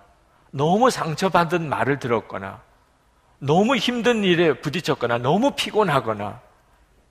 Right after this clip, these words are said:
그러면 "아유, 오늘은 정말 예배 드릴 기분이 아니네." 지금도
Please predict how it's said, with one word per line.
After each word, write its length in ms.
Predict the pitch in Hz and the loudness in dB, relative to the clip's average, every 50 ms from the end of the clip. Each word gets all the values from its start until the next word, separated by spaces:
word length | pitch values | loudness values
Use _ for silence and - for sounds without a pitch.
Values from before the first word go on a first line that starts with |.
| _ _ _ _ _ | _ _ _ _ _
그러면 520 | - 160 160 143 135 139 139 127 95 90 - - - _ _ _ _ _ _ _ _ _ _ _ _ | -2 0 0 2 4 2 2 2 -2 -8 -16 -20 -20 _ _ _ _ _ _ _ _ _ _ _ _
"아유, 200 | - - 101 101 | -8 -6 -4 -2
오늘은 340 | 104 110 117 127 127 123 120 | -2 -2 -2 -2 -2 -2 -2
정말 300 | 107 110 98 107 110 101 | -4 -2 -2 -2 -2 0
예배 280 | 95 92 92 120 117 113 | -2 -2 0 0 0 0
드릴 220 | 135 120 117 110 | 0 -2 -2 -4
기분이 340 | - - 113 120 127 123 110 | -4 -8 -8 -6 -6 -4 -4
아니네." 600 | 92 90 92 104 117 117 107 95 92 92 98 - - - _ _ _ _ _ _ _ _ _ _ _ _ _ _ - | -6 -6 -6 -6 -6 -6 -6 -6 -8 -8 -12 -14 -18 -20 _ _ _ _ _ _ _ _ _ _ _ _ _ _ -10
지금도 960 | - - 214 190 240 247 247 214 208 208 226 214 135 92 90 - - - - | -6 -4 -2 0 0 0 6 8 8 10 10 8 6 2 -4 -10 -18 -20 -20